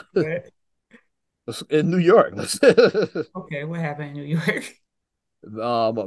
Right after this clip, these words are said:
Speaker 1: Meghan and, uh, no, Harry and Meghan. <laughs> You heard about what
Speaker 2: No.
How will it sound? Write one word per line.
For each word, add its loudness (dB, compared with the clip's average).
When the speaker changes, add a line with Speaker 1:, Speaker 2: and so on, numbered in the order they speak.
Speaker 1:
Meghan 0
and, -6
uh, 2
no, 0
Harry 2
and -4
Meghan. -4
<laughs> 6
You -6
heard 0
about -2
what -6
Speaker 2:
No. 0